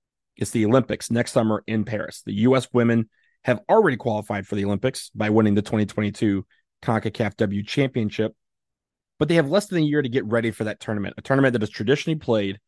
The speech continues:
with a shorter roster than that of the World Cup. It's usually eighteen players and maybe some alternates versus twenty-three for the World Cup. And it's a race to get that coach in place in time for them to be able to get right to work to get this team back on the podium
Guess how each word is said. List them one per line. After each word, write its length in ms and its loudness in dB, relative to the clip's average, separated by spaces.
with 140 -4
a 80 -2
shorter 400 4
roster 540 -4
than 140 4
that 160 4
of 80 2
the 60 0
World 260 4
Cup. 180 -8
It's 100 -20
usually 340 -2
eighteen 360 -2
players 340 2
and 220 2
maybe 260 4
some 200 -4
alternates 440 -8
versus 320 2
twenty-three 480 0
for 120 -6
the 60 -2
World 220 -6
Cup. 180 -12
And 380 4
it's 180 2
a 40 6
race 220 4
to 80 2
get 180 -4
that 180 0
coach 260 2
in 140 -2
place 480 -2
in 180 -2
time 340 -2
for 140 -2
them 140 0
to 80 -10
be 220 -8
able 320 0
to 220 -8
get 220 -2
right 240 4
to 80 -4
work 340 0
to 80 -6
get 200 -4
this 160 -4
team 300 2
back 320 -2
on 80 -2
the 60 -2
podium 460 0